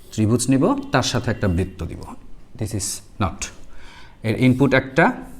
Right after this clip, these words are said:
আউটপুট তো একটাই। ইনপুট যদি এ হয়, আউটপুট হবে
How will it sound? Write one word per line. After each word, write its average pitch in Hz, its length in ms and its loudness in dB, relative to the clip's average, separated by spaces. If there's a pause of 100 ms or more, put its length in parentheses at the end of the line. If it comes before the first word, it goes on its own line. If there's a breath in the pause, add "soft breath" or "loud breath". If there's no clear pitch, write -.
(580)
আউটপুট 104 340 4 (140)
তো 90 60 -2
একটাই। - 300 -6 (580 soft breath)
ইনপুট 123 280 6
যদি 135 380 8
এ 127 60 10
হয়, 151 220 6 (400)
আউটপুট 107 320 0
হবে 104 220 2